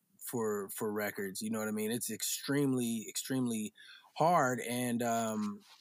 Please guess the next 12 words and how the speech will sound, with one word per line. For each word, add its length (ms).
I 60
mean, 320
there's, 180
there's 280
so 120
many 220
different 360
artists 380
out 200
here, 280
and, 280
um, 340